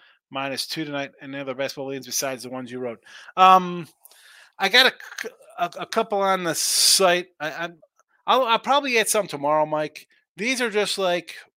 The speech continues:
first kind of feels for it. And I actually just ran down, like, every single game, um, a little earlier in the show. Our guy Marcos comes in. He wants to run down all the time. I call it the Marcos Minute 'cause it started on a Friday when there was, like, nine games, not when there's, like,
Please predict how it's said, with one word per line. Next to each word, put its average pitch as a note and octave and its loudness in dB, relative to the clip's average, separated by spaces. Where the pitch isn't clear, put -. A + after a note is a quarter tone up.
first - -8
kind E3+ -2
of C3+ -8
feels D3 -6
for C3+ -6
it. C3 -14
And D#3 -2
I F#3+ 2
actually G#3+ -4
just D#3+ -4
ran D3+ -2
down, C#3+ -2
like, A#2+ -6
every C#3+ -6
single B2+ -8
game, A#2+ -12
um, A#2 -14
a C3 -10
little D3+ -6
earlier C3+ -4
in A2+ -14
the A2 -14
show. A2+ -10
Our B2+ -12
guy B2+ -2
Marcos B2+ -6
comes A2 -14
in. A2+ -14
He A#2+ -14
wants A#2 -12
to A#2 -14
run A2+ -12
down A2 -10
all G#2+ -10
the - -20
time. A#2 -10
I G#2 -16
call C#3 -10
it - -10
the A#2+ -12
Marcos A#2+ -8
Minute A#2 -12
'cause A2+ -8
it - -4
started E3+ 8
on D#3 8
a - -6
Friday D3 4
when B2+ -6
there B2+ -8
was, A#2+ -10
like, B2 -10
nine C3 -4
games, G#2+ -12
not B2 -8
when A#2+ -14
there's, A2+ -14
like, G#2+ -12